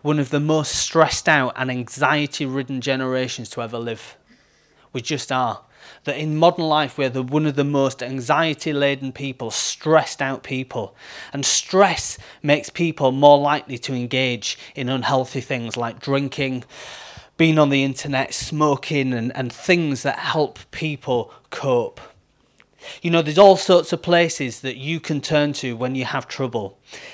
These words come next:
Uh, you can trust in people. You can trust in other people and go, "Well, I've got a mate that's gonna help me." We can trust in our own money and in our own resources when trouble comes.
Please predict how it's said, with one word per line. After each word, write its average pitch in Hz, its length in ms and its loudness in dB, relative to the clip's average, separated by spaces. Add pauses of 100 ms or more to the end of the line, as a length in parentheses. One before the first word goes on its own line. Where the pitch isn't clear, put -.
(120)
Uh, 135 280 6
you 165 180 -2
can 160 180 -4
trust - 340 -2
in 151 140 -2
people. 165 520 -4 (720)
You 143 120 -8
can 156 160 -4
trust - 340 0
in 160 100 2
other 143 160 -2
people 156 320 -2
and 135 120 0
go, 131 220 6 (240)
"Well, 139 120 4
I've 139 160 4
got 156 200 6
a 139 80 0
mate 151 360 0
that's 123 220 -8
gonna 131 200 -2
help 127 280 -2
me." 120 140 -10
We 131 140 -4
can 147 180 -6
trust - 340 2
in 165 120 4
our 151 160 6
own 160 260 2
money 165 440 0 (380)
and 139 140 2
in 151 100 4
our 147 220 4
own 147 180 4
resources 135 640 0
when 123 160 -2
trouble 120 300 -4
comes. 107 500 -8